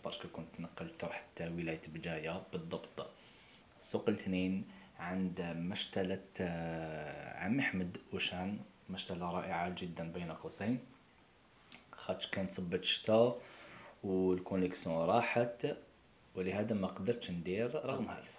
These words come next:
هذا لا يمنع أني نتشارك معكم بعض المقتنيات والمشتريات التي اقتنيتها واشتريتها، آه، هذه الأيام الماضية. بداية نبدأ بهذه النبتة الجميلة جدًا، رائعة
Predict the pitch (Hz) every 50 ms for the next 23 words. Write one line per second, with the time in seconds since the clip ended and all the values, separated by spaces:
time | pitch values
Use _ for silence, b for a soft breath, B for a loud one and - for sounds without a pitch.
0 | - - - 98 92 95 98 104 - 131 131 120 110 101 95 95 98 98 95 92
1 | 92 98 110 117 110 - 95 95 92 87 - - - 120 123 123 117 - - 92
2 | 87 87 - - 90 87 87 104 101 95 92 98 90 90 92 98 98 - - -
3 | 92 87 87 87 87 90 90 - - 90 87 92 98 - - - 90 80 90 90
4 | 92 95 - 87 85 87 90 - - 82 - - - 92 87 90 95 101 95 95
5 | - 95 90 92 92 90 87 87 - - - - 90 85 92 92 92 87 - 92
6 | 87 - 90 92 95 107 123 - B B B B B B B B B B B 110
7 | 101 87 - - - - 120 110 107 - 101 92 87 - 95 90 85 92 92 95
8 | 98 104 104 113 - - - - - 151 147 123 92 82 147 156 147 107 87 -
9 | - 92 90 90 87 90 90 85 95 92 87 92 92 92 90 - - 92 90 87
10 | 90 92 90 90 87 87 87 87 - 101 90 - - 90 90 90 82 - - -
11 | - _ _ _ _ _ - - _ _ _ _ - - _ _ _ _ _ _
12 | _ _ _ _ - - - - - 98 92 98 101 90 90 98 85 82 87